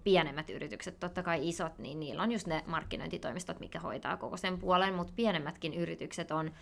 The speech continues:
positiivisesti kyllä alkanut miettiä myös sitä osaa, että hei, oliskohan, pitäisköhän jonkun puvustaa tää, niin se tuntuu tosi kivalta. Ja sit myös, ö, tota,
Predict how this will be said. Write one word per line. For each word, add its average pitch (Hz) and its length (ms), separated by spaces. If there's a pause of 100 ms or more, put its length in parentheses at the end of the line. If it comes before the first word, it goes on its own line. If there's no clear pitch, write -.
(240)
positiivisesti 160 680
kyllä 151 300
alkanut 165 380
miettiä 156 380
myös 151 300
sitä 185 280
osaa, 190 240
että - 120 (160)
hei, 185 320
oliskohan, 214 520
pitäisköhän 214 520
jonkun 147 380 (140)
puvustaa - 680
tää, 123 260 (420)
niin 196 140
se 202 120
tuntuu 147 500 (140)
tosi - 220
kivalta. 156 400
Ja 180 100
sit 240 200
myös, 226 420
ö, - 340 (600)
tota, 196 600